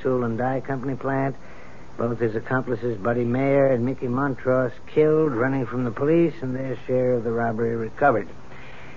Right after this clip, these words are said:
Only your father held out,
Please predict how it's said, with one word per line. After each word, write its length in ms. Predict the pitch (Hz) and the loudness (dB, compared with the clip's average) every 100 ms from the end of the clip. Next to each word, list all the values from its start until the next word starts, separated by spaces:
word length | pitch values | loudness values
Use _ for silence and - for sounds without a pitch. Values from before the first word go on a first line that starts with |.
| - - - - - - - - - - - - - - | -12 -12 -12 -12 -12 -12 -12 -12 -12 -12 -12 -12 -10 -2
Only 360 | 151 190 196 | 2 4 8
your 140 | 190 170 | 8 8
father 520 | - 180 147 113 104 | 6 6 8 6 2
held 280 | 101 123 123 | 2 4 6
out, 280 | 120 95 | 6 4